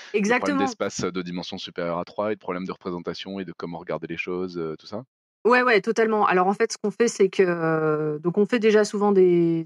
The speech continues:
Speaker 2: espaces en trois dimensions et pas uniquement en deux dimensions. Mais ce qu'on fait aussi autrement, c'est, euh,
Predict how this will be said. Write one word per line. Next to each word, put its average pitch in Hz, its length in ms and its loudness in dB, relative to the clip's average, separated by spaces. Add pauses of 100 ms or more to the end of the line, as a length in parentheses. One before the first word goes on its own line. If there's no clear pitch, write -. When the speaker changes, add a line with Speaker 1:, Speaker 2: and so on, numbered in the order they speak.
Speaker 2:
espaces 185 340 -4
en 180 100 -6
trois 185 200 0
dimensions 175 480 -8
et 220 40 -6
pas 180 140 -6
uniquement 175 280 -8
en 175 40 -6
deux 175 140 2
dimensions. 175 440 -8 (540)
Mais 220 140 6
ce - 80 -2
qu'on 226 160 2
fait 277 200 2
aussi 254 360 -2
autrement, 226 460 0 (200)
c'est, 226 400 2
euh, 180 320 2